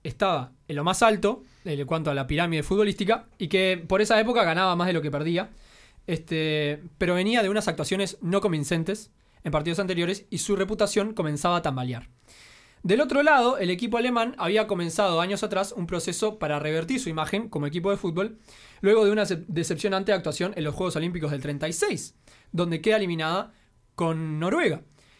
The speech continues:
Y llegaba este partido con una racha realmente positiva,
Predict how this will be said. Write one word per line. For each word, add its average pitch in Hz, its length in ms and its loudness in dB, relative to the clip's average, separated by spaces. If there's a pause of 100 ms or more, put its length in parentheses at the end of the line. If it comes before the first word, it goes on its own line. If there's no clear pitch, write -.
(160)
Y 190 100 -4
llegaba 262 280 4
este 262 140 0
partido 233 380 4
con 202 160 2
una 233 200 2
racha 220 320 2
realmente 226 600 2
positiva, 135 480 -4